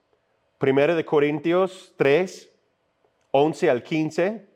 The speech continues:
Segundo de Corintios cinco diez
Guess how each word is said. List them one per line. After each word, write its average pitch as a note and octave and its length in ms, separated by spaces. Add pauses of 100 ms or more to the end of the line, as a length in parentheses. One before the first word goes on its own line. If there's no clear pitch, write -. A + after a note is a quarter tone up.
(720)
Segundo E3+ 680
de F3+ 100
Corintios D3 800
cinco D#3+ 500
diez D#3 640